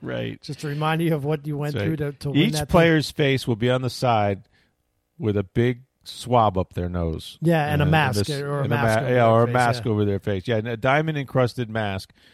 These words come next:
Speaker 1: will be replicated on the side of the ring with the player's face.
Speaker 2: You know what's
Speaker 1: Um,
Speaker 2: funny, Rick? I saw a tweet from somebody the other day, and I,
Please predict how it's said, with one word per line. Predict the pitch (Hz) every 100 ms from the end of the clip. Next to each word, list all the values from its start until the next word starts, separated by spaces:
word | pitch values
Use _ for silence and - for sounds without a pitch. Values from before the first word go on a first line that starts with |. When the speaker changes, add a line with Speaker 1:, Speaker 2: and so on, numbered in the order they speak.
| _ -
Speaker 1:
will | 120
be | 123
replicated | 131 139 151 - 123 120 113
on | 113
the |
side | 107 - 135 151
of | 147
the | 110 95
ring | 92 90 92
with | 104
the | -
player's | - 110 107 107
face. | - 98 80 - - _ _ -
Speaker 2:
You | 190
know | 302 370
what's | 359 175
Speaker 1:
Um, | -
Speaker 2:
funny, | 262 269 277
Rick? | 254 269 214
I |
saw | 180 - 214 226 226
a | 190
tweet | 175 - 202 196
from | - 156
somebody | - 156 147 131
the | 139
other | 131
day, | 127 131 131
and | 127
I, | 131